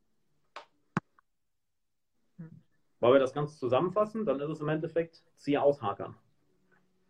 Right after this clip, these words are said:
Mann, ich bin lang nicht mehr, äh, so ernst geworden in dem Coaching. Aber wenn ich das höre, Mann, du wirst bald einundzwanzig,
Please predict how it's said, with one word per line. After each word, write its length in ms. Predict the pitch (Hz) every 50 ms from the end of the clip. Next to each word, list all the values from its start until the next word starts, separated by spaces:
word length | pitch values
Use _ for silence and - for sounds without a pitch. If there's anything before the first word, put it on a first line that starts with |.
| _ _ _ _ _ _ _ _ _ _ _ _ _ _ _ _ _
Mann, 200 | - 135 196 208
ich 80 | 139 123
bin 140 | - 123 123
lang 180 | 135 160 185
nicht 140 | 180 165 -
mehr, 340 | 156 147 143 143 143 135 - -
äh, 260 | 131 127 123 123 123 117 - - 113
so 160 | 120 135 143
ernst 360 | 117 123 147 170 170 - -
geworden 340 | 120 107 110 110 107 110 110
in 60 | 110
dem 100 | 107 107
Coaching. 420 | - 143 151 151 - 107 92 - - _ _ _ _ _ _ _ _ _ _ _ _
Aber 120 | 98 104
wenn 60 | 120
ich 80 | 123 117
das 240 | 156 147 147 - -
höre, 240 | 175 202 185 147 123
Mann, 220 | 120 127 160 165
du 100 | 135 120
wirst 200 | 135 156 156 -
bald 160 | - 131 127 -
einundzwanzig, 880 | - 139 156 165 165 - - 135 151 175 175 - 147 190 - - _